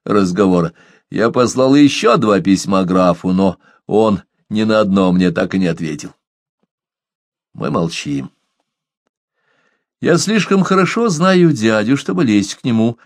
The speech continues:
в минуты неудач с пустыми словами утешения. Он не терпит, чтобы его жалели. Но вот он уже распрямляет плечи, кладет ноги на стул, запускает большой палец левой руки за пояс и говорит:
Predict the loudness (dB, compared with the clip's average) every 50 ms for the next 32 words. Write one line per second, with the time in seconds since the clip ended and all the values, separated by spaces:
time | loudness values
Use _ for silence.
0 | _ _ _ _ -6 -2 0 2 2 2 2 2 2 2 2 2 4 2 2 2
1 | 2 0 0 -2 -4 -8 -8 -6 -6 -6 -6 -6 -4 0 0 0 0 0 -4 -6
2 | -6 -4 -2 0 0 0 0 -2 -2 -4 -6 -8 -10 -8 -8 -6 -4 -4 -4 -4
3 | -4 -6 -8 _ _ _ _ _ _ _ _ _ -4 -2 0 0 0 0 2 2
4 | 2 2 0 0 0 0 0 0 0 -2 -2 -4 -4 -4 -4 -2 0 2 2 2
5 | 2 2 0 -2 -2 -2 -2 -4 -4 -6 -8 -10 -12 -16 _ _ _ _ _ _
6 | _ _ _ _ _ _ _ _ _ _ _ _ _ _ _ _ _ -8 -4 -2
7 | -2 0 0 0 2 2 2 2 2 0 0 0 0 0 2 2 2 0 0 -4
8 | _ -2 -2 -2 -2 -2 0 0 2 2 2 2 2 0 0 -2 -4 -4 -2 -2
9 | 0 0 0 -2 -2 -4 -4 -2 -2 -2 -2 -2 -2 -2 0 0 -2 -2 -2 -2
10 | -2 0 0 0 -2 -2 -2 -4 -6 -8 -12 -12 _ -6 -4 -2 -2 -4 -4 -6
11 | _ _ _ _ _ _ _ _ _ _ -8 -6 -6 -4 -4 -6 -8 -6 -4 -2
12 | 0 0 0 0 0 0 0 0 -2 0 0 0 0 2 0 0 -2 -2 -2 0
13 | 0 2 0 0 0 0 -2 0 0 -2 -2 -2 -2 -2 0 0 -2 -4 -4 -6
14 | -6 -6 -2 -2 0 0 -2 -4 -6 -12